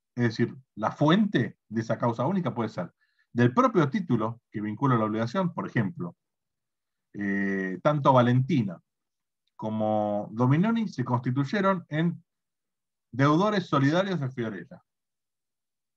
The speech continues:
Entonces, Fiorella, como acreedora,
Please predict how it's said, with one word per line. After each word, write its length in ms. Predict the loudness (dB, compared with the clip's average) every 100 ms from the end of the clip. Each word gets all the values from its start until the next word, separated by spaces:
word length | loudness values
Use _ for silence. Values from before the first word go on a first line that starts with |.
| _ _ _ -2
Entonces, 500 | 0 0 -2 -12 -20 _ _ _ _ _ _ _ _
Fiorella, 540 | -2 0 2 0 -2 -4
como 240 | -4 -2
acreedora, 580 | 0 -2 -2 0 -2 -6